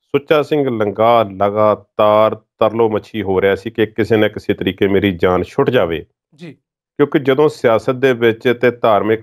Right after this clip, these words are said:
Speaker 1: ਹਲਕਿਆਂ ਦੇ ਵਿੱਚ ਇੰਨੇ ਉੱਚ ਅਹੁਦੇ ਤੇ ਮੌਜਾਂ ਮਾਣੀਆਂ ਹੋਣ ਨਾ,
Speaker 2: ਜੀ।
Speaker 1: ਫਿਰ ਲਾਈਮਲਾਈਟ ਤੋਂ ਪਰੇ ਰਹਿਣਾ ਔਖਾ ਬੜਾ ਹੁੰਦਾ ਹੈ। ਸੁੱਚਾ ਸਿੰਘ ਲੰਗਾਹ ਵੱਲੋਂ ਪਹਿਲਾਂ ਤੇ ਕੋਸ਼ਿਸ਼ਾਂ ਜਾਰੀ ਕਰਕੇ ਉਸਨੇ ਇਹ ਸਮਝ ਲਿਆ ਗਿਆ ਕਿ ਮੇਰੇ ਤੇ ਝੂਠਾ ਇਲਜ਼ਾਮ ਲੱਗਾ ਹੈ।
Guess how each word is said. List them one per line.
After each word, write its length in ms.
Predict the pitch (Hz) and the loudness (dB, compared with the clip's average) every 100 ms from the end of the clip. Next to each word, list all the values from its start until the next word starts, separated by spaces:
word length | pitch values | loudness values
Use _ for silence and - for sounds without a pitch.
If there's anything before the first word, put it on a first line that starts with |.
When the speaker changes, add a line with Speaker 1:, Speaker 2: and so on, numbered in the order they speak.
| 101 | -4
Speaker 1:
ਹਲਕਿਆਂ 260 | 98 - 110 | -6 -2 -2
ਦੇ 80 | 107 | -2
ਵਿੱਚ 180 | 110 | -4
ਇੰਨੇ 440 | - 117 107 113 - | -6 -2 0 0 -2
ਉੱਚ 240 | 117 113 - | -4 -4 -4
ਅਹੁਦੇ 480 | - 123 123 135 | -2 -2 2 0
ਤੇ 160 | 127 131 | 2 0
ਮੌਜਾਂ 420 | 110 101 101 113 | 0 0 0 0
ਮਾਣੀਆਂ 380 | 113 104 107 104 | 0 0 0 0
ਹੋਣ 200 | 104 160 | 2 2
ਨਾ, 240 | 156 104 - _ _ | 2 0 -6 _ _
Speaker 2:
ਜੀ। 220 | 160 160 | -20 -20
Speaker 1:
ਫਿਰ 400 | _ _ - 139 | _ _ -6 -4
ਲਾਈਮਲਾਈਟ 560 | 120 117 123 120 120 120 | -2 0 0 0 -2 -2
ਤੋਂ 160 | 131 | -6
ਪਰੇ 340 | 120 - 160 156 | -4 0 2 2
ਰਹਿਣਾ 300 | 120 131 - - | 2 -2 -4 -8
ਔਖਾ 240 | 117 - | -6 -4
ਬੜਾ 200 | 104 107 | -2 -2
ਹੁੰਦਾ 180 | 127 90 | -4 -8
ਹੈ। 100 | 82 _ _ _ _ _ _ _ _ _ _ | -16 _ _ _ _ _ _ _ _ _ _
ਸੁੱਚਾ 340 | 151 151 190 | -2 2 2
ਸਿੰਘ 200 | 180 185 | 2 2
ਲੰਗਾਹ 380 | 139 120 127 160 | 2 2 2 2
ਵੱਲੋਂ 240 | 151 156 | 2 -2
ਪਹਿਲਾਂ 360 | 151 143 143 156 | 0 -2 0 -2
ਤੇ 140 | 151 | -2
ਕੋਸ਼ਿਸ਼ਾਂ 440 | 147 127 117 - 131 | -4 -4 -2 0 2
ਜਾਰੀ 280 | 117 110 113 | 2 0 0
ਕਰਕੇ 460 | 110 110 123 131 - | -4 -2 -2 -2 -2
ਉਸਨੇ 380 | 147 - 135 160 | -2 0 -2 2
ਇਹ 180 | 185 | 2
ਸਮਝ 260 | 233 180 180 | 2 -2 0
ਲਿਆ 140 | 165 | 0
ਗਿਆ 200 | 131 120 | 2 0
ਕਿ 140 | 120 135 | 0 -2
ਮੇਰੇ 220 | 117 113 | 0 0
ਤੇ 120 | 123 | 0
ਝੂਠਾ 380 | 123 120 92 107 | -2 -4 -2 0
ਇਲਜ਼ਾਮ 320 | 110 120 117 | 2 0 0
ਲੱਗਾ 260 | 104 92 | -4 -4
ਹੈ। 80 | 85 | -4